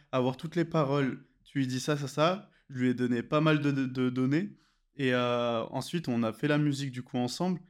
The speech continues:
et il était, mais, complètement abasourdi.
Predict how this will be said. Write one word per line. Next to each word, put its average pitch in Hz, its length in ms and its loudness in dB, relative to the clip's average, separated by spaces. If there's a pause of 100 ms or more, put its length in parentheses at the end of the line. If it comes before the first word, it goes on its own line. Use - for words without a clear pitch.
(220)
et 123 120 -2
il 113 100 -2
était, 117 260 -2
mais, 110 180 -4
complètement - 600 -6
abasourdi. 135 720 -2